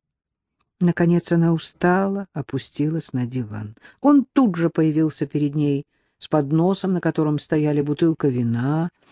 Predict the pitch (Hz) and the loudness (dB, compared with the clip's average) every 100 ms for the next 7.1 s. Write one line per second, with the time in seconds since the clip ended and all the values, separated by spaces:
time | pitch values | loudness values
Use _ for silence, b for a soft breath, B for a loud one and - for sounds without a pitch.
0 | b b 139 160 135 123 - 139 147 175 | b b 0 2 0 -4 -8 -2 2 2
1 | - 180 185 - 220 156 180 175 165 160 | 0 0 0 -2 0 2 4 2 0 -2
2 | 160 _ _ - 185 226 - 160 - 139 | -4 _ _ 0 2 2 0 -2 -2 -2
3 | - 123 123 143 147 151 _ _ _ _ | -2 -4 -4 -6 -6 -8 _ _ _ _
4 | _ _ _ - 180 196 196 202 190 269 | _ _ _ -2 2 4 2 2 0 0
5 | 220 156 151 139 147 143 - 156 160 165 | 2 4 4 2 0 -2 -2 -2 -2 -6
6 | - 139 127 131 127 120 113 117 135 - | -8 -6 -2 -2 -2 -4 -6 -6 -8 -8
7 | 170 | -12